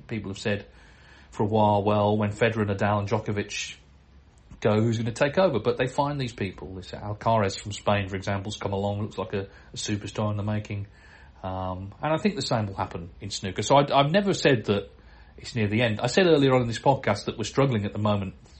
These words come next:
for professional tournaments, and I hope that that changes, but the actual, the bedrock of the game is actually television, and the interest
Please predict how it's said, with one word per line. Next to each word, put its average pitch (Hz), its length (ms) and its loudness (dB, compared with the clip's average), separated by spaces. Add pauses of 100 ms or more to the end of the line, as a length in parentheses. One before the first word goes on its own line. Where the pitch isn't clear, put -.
for 90 360 -6 (420)
professional 104 640 -2 (420)
tournaments, 104 640 -2 (400)
and 95 160 -4
I 95 60 0
hope 117 220 2
that 104 100 -6
that - 140 -6
changes, 107 500 -4
but - 400 -4 (460)
the 127 80 0
actual, 107 440 -4 (380)
the - 80 -4
bedrock 143 440 4
of 101 100 -2
the 101 60 0
game 98 300 2
is 95 100 -2
actually 120 300 -4
television, 107 600 -2 (100)
and 101 260 -6
the 110 240 -4
interest 107 520 -4